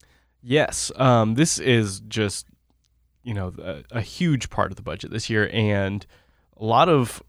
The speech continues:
Republicans were mad at the Republican le-, legislature for expanding Medicaid. They said, <laughs> you know, <laughs> "This is something, you know,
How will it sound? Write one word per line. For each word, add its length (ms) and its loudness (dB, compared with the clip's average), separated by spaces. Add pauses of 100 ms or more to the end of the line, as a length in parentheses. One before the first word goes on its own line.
Republicans 760 -2
were 360 -6 (140)
mad 540 0
at 240 -4
the 100 -6
Republican 460 -2
le-, 180 -4
legislature 680 -4
for 580 -4 (680)
expanding 420 -2
Medicaid. 440 0
They 100 -4
said, 240 -2 (180)
<laughs> 160 -2
you 180 -2
know, 260 0 (240)
<laughs> 260 -20
"This 180 -2
is 160 0
something, 380 2
you 80 2
know, 160 0